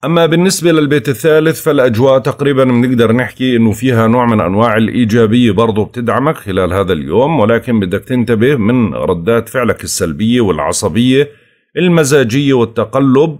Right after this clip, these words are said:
شوي ممكن يكون ظاهر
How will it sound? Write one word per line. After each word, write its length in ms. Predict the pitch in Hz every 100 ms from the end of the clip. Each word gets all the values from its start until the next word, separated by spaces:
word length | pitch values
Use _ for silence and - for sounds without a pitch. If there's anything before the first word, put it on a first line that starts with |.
| 117 -
شوي 560 | 87 - 104 123 117 113
ممكن 420 | 107 110 104 107
يكون 440 | 98 107 110 104 90
ظاهر 500 | 123 117 90 65